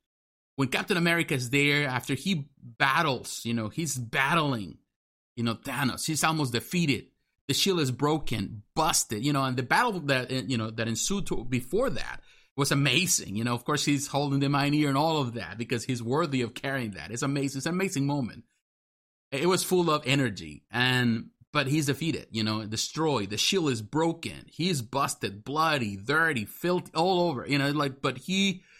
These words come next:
he just, you know, <laughs> tightens that, that shield again, uh, the belt and the shield, amazing moment. And he's ready for the bout. He's not going down.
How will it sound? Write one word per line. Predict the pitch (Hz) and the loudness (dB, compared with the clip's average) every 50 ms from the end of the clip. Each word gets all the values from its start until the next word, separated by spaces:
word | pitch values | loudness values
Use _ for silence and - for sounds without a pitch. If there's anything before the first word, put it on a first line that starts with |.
| - _ _ _ _ _ _ _ _ _ - | -20 _ _ _ _ _ _ _ _ _ -4
he | 175 160 | -4 -2
just, | 143 175 165 151 - - - - _ - | 0 0 0 2 0 -2 -4 -8 _ -2
you | 165 165 147 | 0 2 2
know, | 165 139 - - - 190 - - | 2 2 2 2 2 2 2 0
<laughs> | - - - - - - - - | -6 -10 -12 -14 -16 -4 0 2
tightens | 202 196 208 - 220 220 185 170 151 | 2 2 2 2 2 2 2 2 2
that, | 175 170 165 170 143 117 107 - _ _ | 2 2 2 2 0 -4 -10 -12 _ _
that | - 147 143 151 147 131 - | -6 -2 2 2 2 2 0
shield | - - - 233 226 180 139 110 - - 147 | 0 0 2 4 4 2 2 0 -4 -2 -2
again, | 147 139 131 120 113 196 196 190 160 127 107 85 - - _ _ | -2 0 -2 0 2 2 2 2 2 0 -2 -6 -10 -16 _ _
uh, | - 127 127 123 120 | -2 0 0 0 0
the | 117 131 123 | 0 -2 -2
belt | 120 - 180 180 180 165 | 0 0 0 0 2 0
and | 160 147 | 0 0
the | 143 | 0
shield, | - - 185 170 143 131 131 - - | 0 0 2 2 2 2 0 -2 -2
amazing | 147 143 131 127 131 147 156 160 170 170 160 - 170 156 143 | -2 0 0 2 4 4 4 4 4 2 0 0 0 0 0
moment. | 135 131 127 117 110 87 67 58 - - _ - | 0 0 0 -2 -2 -4 -8 -14 -18 -16 _ -6
And | 127 127 110 | -4 -2 0
he's | - 147 131 120 | 0 0 2 2
ready | 123 123 127 131 131 127 127 | 0 0 2 2 2 2 0
for | 127 - - 131 123 123 120 | -2 -2 0 0 2 2 0
the | 117 117 110 107 104 110 113 113 - - _ _ _ _ - | 0 0 0 0 0 -2 -4 -8 -14 -18 _ _ _ _ 0
bout. | 117 104 98 87 - - - - - - | 2 4 4 2 0 -2 -10 -20 -18 -6
He's | - 131 135 147 143 - 135 | 0 2 2 2 2 2 0
not | 139 139 135 131 131 127 127 127 - - _ _ _ _ _ - | 2 2 4 4 4 2 2 0 -4 -16 _ _ _ _ _ -2
going | - 135 117 117 120 117 117 | 0 2 2 4 4 2 2
down. | 101 117 107 87 71 71 67 - | 2 0 -2 -2 -2 -8 -12 -14